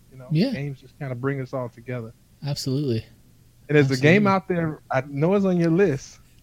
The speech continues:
Speaker 1: that definitely brings friends together, but some people, they just, they just can't see past the salt. I don't
Speaker 2: They,
Speaker 1: understand it,
Speaker 2: they,
Speaker 1: but anyway.
Speaker 2: so, it brings some people
Speaker 1: I'll leave it to
Speaker 2: together,
Speaker 1: you.
Speaker 2: but, uh,
Speaker 1: I'll leave it to you.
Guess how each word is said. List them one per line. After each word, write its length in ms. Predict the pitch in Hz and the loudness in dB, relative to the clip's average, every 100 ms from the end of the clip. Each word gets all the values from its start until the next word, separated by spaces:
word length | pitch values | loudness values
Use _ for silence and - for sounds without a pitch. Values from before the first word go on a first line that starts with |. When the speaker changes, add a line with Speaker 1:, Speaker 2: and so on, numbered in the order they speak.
| - - - - - - | -20 -20 -20 -18 -16 -8
Speaker 1:
that 160 | 120 - 110 | -8 -6 0
definitely 400 | 147 160 190 180 | 2 2 0 0
brings 400 | 156 170 175 160 | 0 0 0 -4
friends 320 | 175 170 165 | -4 -4 -4
together, 460 | 170 160 185 170 127 | -6 -2 -2 -2 -4
but 160 | 127 | -6
some 180 | - 196 | -6 -8
people, 380 | - 294 294 233 - - | -4 -6 -6 -10 -14 -14
they 100 | 254 | -12
just, 380 | - 320 - - - | -8 -8 -10 -20 -14
they 120 | 254 | -6
just 280 | 311 - - | -4 -4 0
can't 200 | 269 240 | 0 2
see 160 | 262 | -2
past 260 | 247 170 - | 0 0 0
the 100 | 202 | 4
salt. 300 | - 143 143 | 4 4 2
I 80 | 180 | 0
don't 160 | 214 | 0
Speaker 2:
They, 60 | 202 | -2
Speaker 1:
understand 320 | 190 180 175 | -2 0 0
it, 160 | 147 110 | 0 0
Speaker 2:
they, 120 | 156 | 2
Speaker 1:
but 60 | 165 | 2
anyway. 80 | 196 | 2
Speaker 2:
so, 300 | - 214 - - - | 0 0 -4 -12 -20
it 140 | 143 _ - | -20 _ 0
brings 200 | 233 208 | 0 4
some 160 | 226 | 2
people 180 | 214 226 | 4 0
Speaker 1:
I'll 40 | 214 | 2
leave 140 | 208 | 2
it 40 | 233 | 2
to 40 | |
Speaker 2:
together, 120 | 233 226 | 2 0
Speaker 1:
you. 60 | - | 0
Speaker 2:
but, 260 | 160 151 147 | 0 2 2
uh, 340 | 143 135 131 - _ _ - - _ - | 2 2 -2 -4 _ _ -20 -20 _ -8
Speaker 1:
I'll 160 | 208 | -2
leave 160 | 214 208 | 2 2
it 80 | 180 | 0
to 60 | 175 | 0
you. 200 | 151 | 0